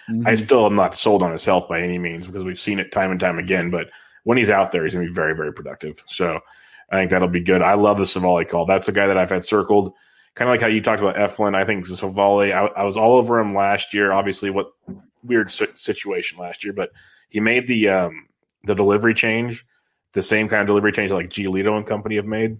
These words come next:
Speaker 2: And we've seen how that works and how it affects and helps their off-speed pitches. I like that a lot. And the other thing is, in a season when we're talking about innings pitched to be so important, the Indians will
Speaker 1: Yeah.
Speaker 2: throw Aaron Savali.
Speaker 1: Yes. Yeah.
Speaker 2: So
Speaker 1: That's a great
Speaker 2: that
Speaker 1: point.
Speaker 2: is gonna be tremendous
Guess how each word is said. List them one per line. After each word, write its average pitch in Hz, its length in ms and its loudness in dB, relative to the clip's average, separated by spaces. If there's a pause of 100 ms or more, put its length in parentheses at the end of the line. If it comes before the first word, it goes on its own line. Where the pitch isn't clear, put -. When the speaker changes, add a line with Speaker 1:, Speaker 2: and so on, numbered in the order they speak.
(260)
Speaker 2:
And 104 80 -8
we've 90 100 -4
seen 104 140 -2
how 98 80 2
that 101 240 4
works 107 220 2
and 92 100 -6
how 98 200 2
it 95 60 0
affects - 640 -4
and 101 120 -6
helps 104 340 -4
their 104 160 -2
off-speed 120 400 -4
pitches. 120 400 0 (440)
I 104 80 -2
like 95 180 2
that 107 180 6
a 113 40 6
lot. 113 240 6
And 104 120 -4
the 98 160 -2
other 139 260 6
thing 101 240 0
is, 92 220 -2 (340)
in 104 80 -4
a 98 60 -4
season 131 340 0
when 117 100 2
we're 101 80 4
talking 107 240 2
about 92 140 0
innings 101 240 -2
pitched - 420 -4
to 98 60 -18
be 95 100 -6
so 101 220 -2
important, 92 480 -2 (300)
the 107 180 -2
Indians 120 360 0
will 92 120 -2
Speaker 1:
Yeah. - 60 -20
Speaker 2:
throw 95 260 2
Aaron 87 220 -6
Savali. 85 400 -10 (120)
Speaker 1:
Yes. - 600 -12
Yeah. 104 240 -6
Speaker 2:
So - 180 -2
Speaker 1:
That's - 60 0
a - 40 -6
great 101 180 2
Speaker 2:
that 107 180 2
Speaker 1:
point. 110 120 2
Speaker 2:
is 101 140 -4
gonna 98 280 0
be 92 200 -4
tremendous 98 640 -2